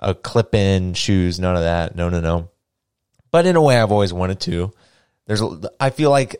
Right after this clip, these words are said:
the cycling community gets a bad rep for being pretty elitist,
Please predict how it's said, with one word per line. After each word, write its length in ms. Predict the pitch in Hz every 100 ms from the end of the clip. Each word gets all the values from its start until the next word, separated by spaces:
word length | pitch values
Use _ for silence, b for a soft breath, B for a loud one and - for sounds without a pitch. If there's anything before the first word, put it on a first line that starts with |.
| -
the 120 | 110
cycling 460 | - 120 117 117 110
community 320 | 117 113 110
gets 240 | 92 104
a 60 | 101
bad 340 | 87 101 101
rep 400 | 90 95 117 - -
for 140 | 107
being 240 | 90 95 92
pretty 340 | - 101 90
elitist, 720 | - 92 95 98 139 139 -